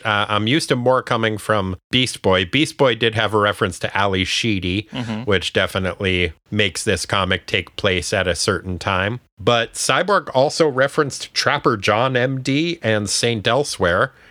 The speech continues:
Speaker 1: in the si-, in a single sentence, which was, I thought, pretty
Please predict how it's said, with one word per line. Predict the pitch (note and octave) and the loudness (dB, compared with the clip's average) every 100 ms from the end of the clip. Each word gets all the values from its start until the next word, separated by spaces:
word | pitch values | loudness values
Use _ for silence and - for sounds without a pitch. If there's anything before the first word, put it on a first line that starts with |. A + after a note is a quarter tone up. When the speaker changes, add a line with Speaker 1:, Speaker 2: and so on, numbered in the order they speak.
| _ | _
Speaker 1:
in | A2 G2 | -2 0
the | F2+ | 0
si-, | - A2 | -2 -2
in | G#2+ | 0
a | G2 | 0
single | - C3+ G#2+ | 0 0 0
sentence, | - B2+ G2 A#2 - | 0 -2 -2 -10 -6
which | - F2 - | -2 -2 -2
was, | F#2 E2+ - | -4 -4 -6
I | - F#2 | -4 -2
thought, | G#2 F2 - | 0 -2 -2
pretty | - G#2 F#2 F2 | 0 0 0 -2